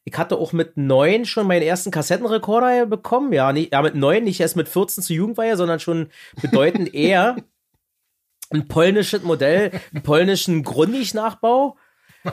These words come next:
Und ja, so kam eins, so kam, so kam eins zum anderen. Und dann, wie gesagt, äh, äh, bin ich halt achtziger Jahre Kind, so diese ganze New Wave,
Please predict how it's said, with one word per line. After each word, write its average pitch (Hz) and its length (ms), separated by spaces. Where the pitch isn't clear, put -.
Und 190 540
ja, 147 220
so 175 120
kam 165 200
eins, 185 240
so 170 120
kam, 175 280
so 147 140
kam 180 160
eins 185 220
zum 196 120
anderen. 175 340
Und 127 200
dann, 175 420
wie 165 60
gesagt, 170 360
äh, 160 460
äh, 156 60
bin 156 100
ich 175 140
halt 160 260
achtziger 147 300
Jahre 202 240
Kind, 190 360
so 165 280
diese 151 180
ganze 165 280
New 156 200
Wave, 175 260